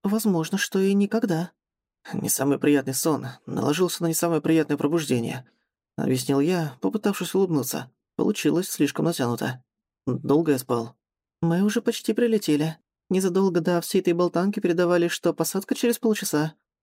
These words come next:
«Хорошо», выдохнул я, откинувшись на приведенную в нормальное положение спинку кресла. Глаз зацепился за иллюминатор, рядом с которым сидела Анька. Снаружи разыгралась чуть ли не снежная буря. «Надеюсь, это не помешает нам приземлиться».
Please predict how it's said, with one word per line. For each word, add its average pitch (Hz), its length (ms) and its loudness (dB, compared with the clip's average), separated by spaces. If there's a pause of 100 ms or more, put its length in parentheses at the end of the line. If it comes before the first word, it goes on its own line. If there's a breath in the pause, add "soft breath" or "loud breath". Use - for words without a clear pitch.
(300)
«Хорошо», - 760 -4 (500)
выдохнул 135 440 0
я, 156 180 4
откинувшись 185 520 -2
на 170 100 -2
приведенную 160 460 2
в 147 60 -4
нормальное 156 400 2
положение 147 440 0
спинку 147 360 -2
кресла. 127 500 -2 (420 loud breath)
Глаз 143 380 0
зацепился 151 540 0
за 156 180 0
иллюминатор, 160 680 0
рядом - 240 -4
с - 60 -10
которым 151 300 0
сидела 156 380 0
Анька. 131 420 -4 (280 soft breath)
Снаружи 190 500 -2
разыгралась 175 540 0
чуть - 240 -2
ли 190 60 0
не 185 100 0
снежная 180 420 0
буря. 156 440 0 (640)
«Надеюсь, 123 500 -2
это - 120 -10
не 131 60 -6
помешает 135 400 0
нам 120 120 -4
приземлиться». 131 680 -2